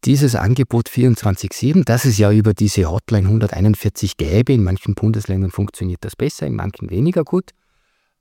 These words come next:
Auch dort wieder in einem städtischen Bereich ist das viel einfacher zu organisieren wie in einem Flächenbundesland. Aber wenn ich hier ein Angebot habe, dass ich eine optimal und perfekt aufgestellte Primärversorgung habe,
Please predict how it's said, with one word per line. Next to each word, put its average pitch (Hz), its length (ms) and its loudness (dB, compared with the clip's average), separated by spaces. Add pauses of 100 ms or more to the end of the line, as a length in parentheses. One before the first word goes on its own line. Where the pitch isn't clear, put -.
(140)
Auch 117 200 -2
dort 104 340 -2
wieder 117 380 2
in 101 160 -4
einem 92 200 -2
städtischen 113 480 0
Bereich 104 320 0
ist 110 160 -6
das 101 80 -4
viel 113 180 2
einfacher 117 400 2
zu - 160 0
organisieren 107 520 2
wie 98 80 2
in 95 60 2
einem 92 140 2
Flächenbundesland. 98 840 -2 (960)
Aber 117 260 2
wenn 120 100 6
ich 110 140 2
hier 135 180 4
ein 117 80 2
Angebot 127 580 0
habe, 92 300 -2
dass - 240 -8
ich 107 140 -8
eine 82 220 -8
optimal 113 640 0
und 85 180 -6
perfekt - 420 -4
aufgestellte 123 640 -6
Primärversorgung 107 800 -4
habe, 107 260 -6